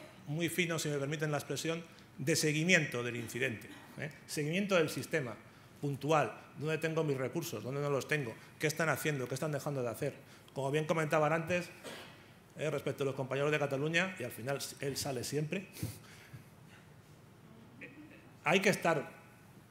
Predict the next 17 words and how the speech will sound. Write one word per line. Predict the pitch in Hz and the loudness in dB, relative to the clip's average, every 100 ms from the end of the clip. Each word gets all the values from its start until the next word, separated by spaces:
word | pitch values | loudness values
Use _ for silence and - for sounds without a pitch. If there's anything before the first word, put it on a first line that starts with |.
| - - | -20 -12
me | 143 135 139 | -6 0 0
interesa, | 131 135 202 196 | 2 2 2 2
no | 147 | 0
me | 170 | 0
interesa, | 165 139 180 156 | 0 0 0 2
salgo | 170 202 196 | 4 6 6
en | 180 | 4
estos | - 143 | 2 0
tiempos, | 170 165 131 131 | 2 2 0 2
no | 160 | 2
salgo, | - 139 120 107 - - - - | 2 2 0 -4 -10 -18 -20 -6
interesa | 139 143 143 165 160 | -4 0 2 4 4
por | 165 | 4
el | 143 | 2
paciente, | 135 - 170 139 | 2 0 0 0
no | |
interesa. | 147 135 127 120 104 | 0 0 -2 -2 -6